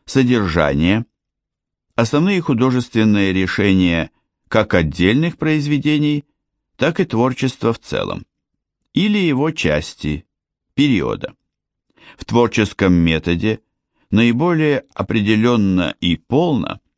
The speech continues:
отражается отношение художника и шире искусства к действительности,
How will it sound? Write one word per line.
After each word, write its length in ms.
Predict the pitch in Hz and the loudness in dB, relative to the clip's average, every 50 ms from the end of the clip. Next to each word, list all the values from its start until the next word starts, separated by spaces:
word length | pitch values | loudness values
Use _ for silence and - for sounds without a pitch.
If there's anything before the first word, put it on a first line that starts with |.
| _ _ _ _ _ _ | _ _ _ _ _ _
отражается 800 | - - 101 - - 143 147 139 185 196 196 180 165 - 156 139 | -4 -4 -2 0 0 0 0 0 0 -2 -2 -4 -4 -2 -2 -2
отношение 680 | 131 - - 120 117 - - 143 131 123 113 104 90 | 0 0 -2 -2 -2 0 0 2 2 2 2 0 -2
художника 800 | 82 - 82 80 71 76 71 67 73 78 67 76 - - 104 120 - _ _ _ _ _ _ _ _ _ _ _ _ _ - | -2 -2 -4 -2 -2 -2 -4 -4 -4 -4 -4 -4 -2 -2 -2 -2 -2 _ _ _ _ _ _ _ _ _ _ _ _ _ -2
и 160 | 101 101 - - | -2 -2 -2 -4
шире 560 | - - - 113 98 90 87 85 80 - - - | -6 -2 0 2 2 2 0 0 -2 -4 -4 -4
искусства 800 | 80 78 - - - 135 147 143 - - - 107 104 98 92 _ _ _ _ _ _ _ _ _ | -6 -6 -6 -6 -4 -2 -2 -2 -2 -4 0 0 0 0 -2 _ _ _ _ _ _ _ _ _
к 120 | - 110 131 | -4 -2 0
действительности, 1160 | 131 165 175 160 - - 98 92 85 87 90 87 85 90 87 90 - - - 85 85 85 | 0 0 -2 -2 -2 0 0 0 0 2 0 2 2 2 0 -2 -4 -6 -4 -2 -2 -4